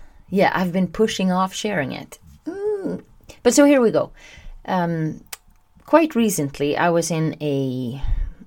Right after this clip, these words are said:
a, like, a virtual workshop where we were split into breakout rooms and, uh, in very small groups, we had to share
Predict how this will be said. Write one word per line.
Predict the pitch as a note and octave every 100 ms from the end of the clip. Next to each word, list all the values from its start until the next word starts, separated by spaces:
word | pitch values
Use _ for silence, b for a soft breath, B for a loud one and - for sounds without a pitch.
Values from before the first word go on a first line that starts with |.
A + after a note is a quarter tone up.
| -
a, | -
like, | C#3+ C#3+
a |
virtual | C#3+ F3+ G3+ - F#3 D#3+
workshop | D#3 D3+ - C#3 C3+ -
where | F3+ F#3+ F#3 F3
we | F3
were | D#3+ D#3
split | - - A3 G#3+
into | F3+ F3 - E3+ D#3 D#3 D#3 B B B B
breakout | - G3 G3+ F3 -
rooms | C#3 C#3 E3 C4+ E4+ - -
and, | F3 D#3 D#3 D3+ D3+ D3+ - _ -
uh, | - - A#2 A2+ - -
in | D#3+
very | D#3 G3+ G3
small | - E3+
groups, | D#3 E3+ G3+ A#3 - - b b b b -
we | F3 F#3
had | F3+ E3
to | D#3+ F#3
share | - - C3+ C#3+ F3 C4+